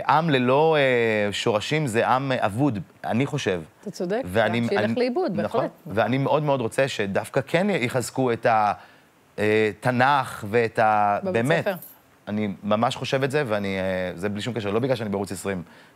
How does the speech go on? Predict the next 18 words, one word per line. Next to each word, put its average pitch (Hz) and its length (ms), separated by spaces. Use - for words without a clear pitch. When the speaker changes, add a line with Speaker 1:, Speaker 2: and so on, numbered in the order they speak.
Speaker 2:
כן, - 180
Speaker 1:
תמיד 190 140
Speaker 2:
כן. 120 40
Speaker 1:
אני 110 120
אומר 95 220
את 87 60
זה. 82 80
Speaker 2:
והיה 190 1040
תקופה 220 340
שהייתם 190 500
באמת 180 240
בקנדה, 233 520
ואז 220 160
שם 254 180
הייתם 233 320
בבית 185 140
ספר 240 220
חרדי. 190 560